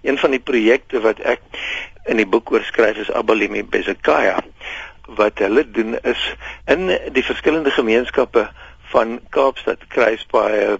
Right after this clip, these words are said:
Philippi, Guguletu, moedig hulle mense in om in die jaar om hulle huis om groente en dies meer te begin aankweek. Abalimi Bezekaya is die tipe organisasie wat, dink ek, met groot sukses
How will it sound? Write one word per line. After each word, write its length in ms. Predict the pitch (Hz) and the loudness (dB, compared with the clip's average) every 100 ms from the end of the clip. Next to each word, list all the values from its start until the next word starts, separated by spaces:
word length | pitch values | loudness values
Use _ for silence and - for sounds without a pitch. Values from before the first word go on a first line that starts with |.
| - | -6
Philippi, 540 | - 113 117 - 113 90 | -2 0 0 0 -4 -4
Guguletu, 600 | 104 101 101 110 123 110 - - - | -6 0 2 2 0 -4 -8 -12 -12
moedig 400 | - 127 147 - | -2 2 2 2
hulle 140 | 113 | -2
mense 420 | 127 110 113 - - | 0 0 -2 -2 0
in 240 | 117 110 - - - - | 0 -2 -6 -16 -18 -6
om 200 | 110 120 | -4 -2
in 160 | 131 | 0
die 160 | 135 131 | 2 2
jaar 340 | 107 107 131 - - | 4 4 2 0 -4
om 220 | 160 151 | -2 2
hulle 160 | 143 123 | 2 4
huis 240 | 113 131 - - - - - - | 2 -2 -6 -14 -18 -18 -16 -12
om 480 | - 139 113 110 110 - - - - - | 0 2 2 -2 -4 -6 -6 -6 -6 -6
groente 480 | - 170 147 - 107 | -2 0 0 0 0
en 160 | 117 | -2
dies 160 | 110 110 | -4 -2
meer 200 | 117 110 | 0 -2
te 120 | - | -4
begin 200 | 110 123 | -6 -2
aankweek. 580 | - 123 - - - - - - - | -2 -4 -4 -6 -6 -16 -16 -18 -16
Abalimi 480 | - 127 117 117 123 | -8 -2 0 0 -2
Bezekaya 720 | 117 117 117 - 147 135 120 117 - | 0 0 0 0 2 2 2 -2 -4
is 120 | - - - | -10 -12 -8
die 120 | - - | -10 -8
tipe 220 | 123 120 | -2 0
organisasie 760 | 113 120 117 - 120 117 - 110 | 0 -2 -4 0 2 0 -4 -2
wat, 240 | 110 - - - - - - - | -2 -4 -16 -18 -18 -20 -20 -12
dink 180 | 104 110 | -2 -2
ek, 140 | 107 | -2
met 140 | 110 - - | -8 -8 4
groot 240 | 131 127 | 4 4
sukses 640 | - - - - - 123 | -2 -14 -12 0 2 2